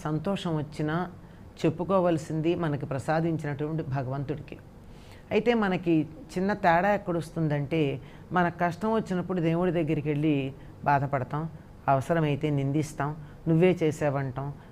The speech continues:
నిన్ను నమ్ముకున్నాను, నాకు ఈ కష్టాలు ఏమిటంటాం." సుఖం వస్తే, "నువ్వు నాకు ప్రసాదించావని" ఎప్పుడన్నా చెప్పామా? "నాకు ఇవాళ ఈ ఆనందం కలిగింది,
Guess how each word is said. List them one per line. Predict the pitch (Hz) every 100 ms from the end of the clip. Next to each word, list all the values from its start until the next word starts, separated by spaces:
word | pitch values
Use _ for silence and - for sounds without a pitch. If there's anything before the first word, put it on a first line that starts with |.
| -
నిన్ను | 175 165
నమ్ముకున్నాను, | 156 151 165 165 156 151 156
నాకు | 143 135
ఈ | 143
కష్టాలు | 131 - 160 147
ఏమిటంటాం." | 135 127 131 120 139 147 - - - - - - - -
సుఖం | 143 165 160
వస్తే, | 156 - 151 135 131 - - -
"నువ్వు | 165 165
నాకు | 160 151
ప్రసాదించావని" | 151 135 180 185 185 185 170 156
ఎప్పుడన్నా | 160 165 165 165
చెప్పామా? | 156 156 160 180 - - - - - - - - - - - - - - - - - - - - - - - - -
"నాకు | 175 185 185
ఇవాళ | 165 170 180
ఈ | 190 170
ఆనందం | 156 180 196 180
కలిగింది, | 160 147 143 139 151 160